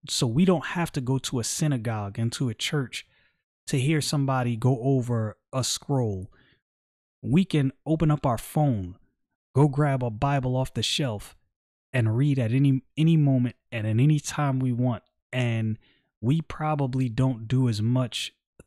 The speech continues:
thinking and valuing of the Bible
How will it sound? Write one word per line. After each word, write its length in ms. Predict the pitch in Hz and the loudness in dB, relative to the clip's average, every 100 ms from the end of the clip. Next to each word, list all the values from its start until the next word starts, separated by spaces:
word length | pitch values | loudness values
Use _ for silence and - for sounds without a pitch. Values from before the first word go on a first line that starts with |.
| - | 0
thinking 580 | 165 175 - 170 170 170 _ _ _ _ _ | 2 2 2 0 0 -2 _ _ _ _ _
and 360 | 127 120 113 107 - | -2 0 0 -2 -6
valuing 1000 | 104 98 120 143 143 123 113 110 104 - _ _ _ _ - | -4 -2 0 2 2 2 2 0 -2 -6 _ _ _ _ -6
of 160 | 135 113 | -4 -2
the 80 | |
Bible 680 | 104 117 131 127 110 98 98 | -2 0 0 0 -2 -6 -8